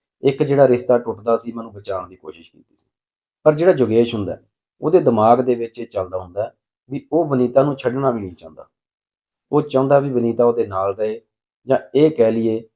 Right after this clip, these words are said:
ਵੀ ਉਹਦੇ ਜਦੋਂ ਅਧਿਕਾਰ ਚੋਂ ਉਦੋਂ ਨਿਕਲਦੀ ਦਿਖਦੀ ਹੈ ਉਹਨੂੰ ਤਾਂ ਉਹਨੂੰ ਇਹ ਵੀ ਗੁੱਸਾ ਹੁੰਦਾ। ਕਈ ਵਾਰ ਕਿਸੇ ਦੀ ਈਗੋ ਆ ਜਾਂਦੀ ਹੈ ਅੱਗੇ, ਹਾਲਾਂਕਿ ਇਹਦੇ ਵਿੱਚ ਇਹ ਸਮਝਦਾਰ ਹੁੰਦਾ ਤਾਂ ਤਲਾਕ ਲੈਂਦਾ, ਆਪਣੀ ਜ਼ਿੰਦਗੀ ਜਿਉ ਸਕਦਾ ਸੀ, ਆਪਣੀ ਵਧੀਆ ਪੋਸਟ ਤੇ ਸੀ,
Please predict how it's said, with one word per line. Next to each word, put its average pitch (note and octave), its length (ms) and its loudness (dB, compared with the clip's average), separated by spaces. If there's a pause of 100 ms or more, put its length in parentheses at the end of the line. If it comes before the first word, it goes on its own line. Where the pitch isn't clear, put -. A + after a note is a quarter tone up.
(220)
ਵੀ C3+ 260 -10
ਉਹਦੇ D#3 240 0
ਜਦੋਂ C#3 300 0
ਅਧਿਕਾਰ C3 400 2
ਚੋਂ A#2+ 160 -6
ਉਦੋਂ A#2+ 140 -4
ਨਿਕਲਦੀ B2+ 460 -6
ਦਿਖਦੀ G#2 400 -8
ਹੈ G#2 40 -6
ਉਹਨੂੰ G#2 200 -10
ਤਾਂ - 340 -12
ਉਹਨੂੰ C3 140 2
ਇਹ C3+ 80 6
ਵੀ C3+ 100 -2
ਗੁੱਸਾ F#2+ 280 -8
ਹੁੰਦਾ। - 260 -14 (520)
ਕਈ A#2+ 140 2
ਵਾਰ B2 220 4
ਕਿਸੇ A#2+ 200 -4
ਦੀ A#2+ 280 -4
ਈਗੋ A#2 480 -2 (260)
ਆ G#2+ 100 6
ਜਾਂਦੀ A2+ 380 2
ਹੈ G#2+ 40 2
ਅੱਗੇ, G2 260 -6 (640)
ਹਾਲਾਂਕਿ B2 380 4
ਇਹਦੇ B2+ 340 2
ਵਿੱਚ A#2+ 180 -6
ਇਹ A#2 60 -2
ਸਮਝਦਾਰ A#2 480 -2
ਹੁੰਦਾ G#2 300 -6
ਤਾਂ A2 120 -6
ਤਲਾਕ G2 400 -4
ਲੈਂਦਾ, G#2 400 -8 (320)
ਆਪਣੀ C3 300 -4
ਜ਼ਿੰਦਗੀ A2 340 -6
ਜਿਉ G2 220 -6
ਸਕਦਾ G2+ 340 -6
ਸੀ, A#2+ 160 -6
ਆਪਣੀ A2 280 -8
ਵਧੀਆ A#2 280 -4
ਪੋਸਟ G2+ 440 -10
ਤੇ A#2 120 -2
ਸੀ, A#2+ 220 -14